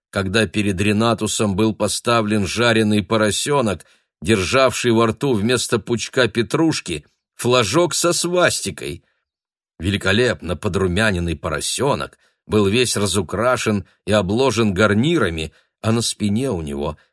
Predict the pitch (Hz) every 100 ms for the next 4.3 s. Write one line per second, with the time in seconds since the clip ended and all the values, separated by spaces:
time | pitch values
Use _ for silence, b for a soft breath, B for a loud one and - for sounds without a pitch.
0 | _ - 123 127 113 120 - - 160 147
1 | 131 - - 104 104 151 123 113 127 123
2 | 120 110 104 147 135 113 107 - - 139
3 | 151 135 - 117 113 104 90 - 131 147
4 | 139 123